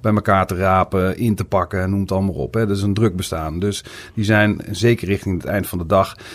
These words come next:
zijn zij bezig om, eh, al die zendingen de deur uit te werken. Nou,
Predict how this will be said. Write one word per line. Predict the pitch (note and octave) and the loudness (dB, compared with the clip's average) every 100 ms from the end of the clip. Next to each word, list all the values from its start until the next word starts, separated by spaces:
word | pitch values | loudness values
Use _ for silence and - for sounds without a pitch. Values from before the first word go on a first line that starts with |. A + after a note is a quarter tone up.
| - - | -18 -6
zijn | F2+ F2 | -2 0
zij | F2+ E2 | 2 2
bezig | F#2 F#2 F2+ F#2 G2+ | 2 2 2 -4 -6
om, | - E2 E2+ - | -6 -4 -4 -6
eh, | E2 | -8
al | E2+ F#2 | -6 -4
die | G2 | -2
zendingen | G#2+ A2 F#2+ F2+ | 2 4 2 0
de | F2 | 0
deur | G2 F2 | 0 0
uit | D2 D#2 | -4 -6
te | |
werken. | E2+ D2 C#2 - | -6 -6 -6 -10
Nou, | - F2 | -10 -10